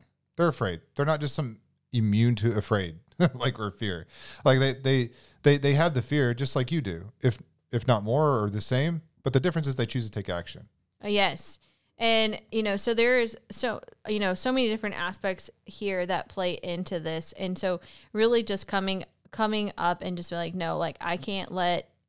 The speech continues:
Speaker 2: being a victim, like, control me anymore." And, um,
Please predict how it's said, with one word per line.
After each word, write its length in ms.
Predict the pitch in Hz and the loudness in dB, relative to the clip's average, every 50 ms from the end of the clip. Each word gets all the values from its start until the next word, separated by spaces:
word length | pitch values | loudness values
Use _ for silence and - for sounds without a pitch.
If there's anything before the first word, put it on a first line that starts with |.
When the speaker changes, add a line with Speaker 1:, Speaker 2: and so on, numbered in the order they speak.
| _ _ _ _ _ | _ _ _ _ _
Speaker 2:
being 240 | 190 190 185 180 175 | -10 -8 -6 -4 -4
a 60 | 175 | -2
victim, 320 | 165 165 165 - 180 165 170 | -2 -4 -4 -4 -6 -4 -4
like, 140 | 165 165 - | -4 -4 -6
control 260 | 180 180 - 180 175 | -8 -6 -6 -4 -4
me 220 | 175 170 - - | -4 -4 -6 -6
anymore." 560 | 170 170 165 165 165 160 156 160 175 208 226 - - - - - - - _ _ _ - - | -6 -6 -6 -6 -4 -4 -4 -2 -4 -4 -6 -8 -12 -20 -20 -20 -20 -20 _ _ _ -6 -4
And, 320 | 202 196 190 190 190 185 | -2 0 0 0 0 -2
um, 500 | - - 180 170 170 170 160 160 156 156 | -2 -2 -2 -2 -2 -2 -4 -6 -8 -10